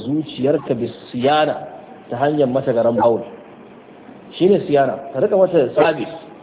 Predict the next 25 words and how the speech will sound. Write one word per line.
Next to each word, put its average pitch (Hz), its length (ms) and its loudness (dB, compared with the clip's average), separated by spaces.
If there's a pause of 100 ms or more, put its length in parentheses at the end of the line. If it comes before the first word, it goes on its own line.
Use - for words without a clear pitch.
(680)
Eh, 104 240 -2
me 147 320 2
take 175 240 -2
yi 156 240 4
na 139 80 2
daidai, 143 320 2
me 143 320 2
take 131 120 -4
yi 135 120 2
wanda 131 200 2
ba 107 120 0
na 113 80 -2
daidai 113 280 0
ba. 120 200 0 (1300)
Wa 147 100 4 (140)
tathhiri, 156 720 0
ka 135 80 -6
tsarkake 131 480 0
ta. - 160 -4 (560)
Wa 143 240 4
adamil 180 320 0
ghaflati 156 400 0
anhu, 151 320 -2
kar 214 160 -2
ka 254 80 -2